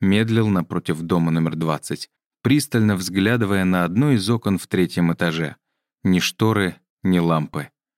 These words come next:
И форточка закрыта. Флёров не знал, что в этот час в здании у цепного моста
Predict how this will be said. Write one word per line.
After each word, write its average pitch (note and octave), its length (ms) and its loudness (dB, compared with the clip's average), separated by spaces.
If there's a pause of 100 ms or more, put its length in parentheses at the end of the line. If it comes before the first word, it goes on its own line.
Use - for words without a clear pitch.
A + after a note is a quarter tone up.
(200)
И A#2+ 80 0
форточка F2+ 600 -4
закрыта. D#2+ 560 -6 (880)
Флёров G2 420 2
не F#2+ 120 2
знал, G2 320 0
что F2 260 -2
в A#2 80 -2
этот A#2+ 280 -2
час C3+ 340 0
в F2 160 -4
здании F#2+ 420 0
у E2 100 0
цепного F#2 480 -2
моста G#2 460 -2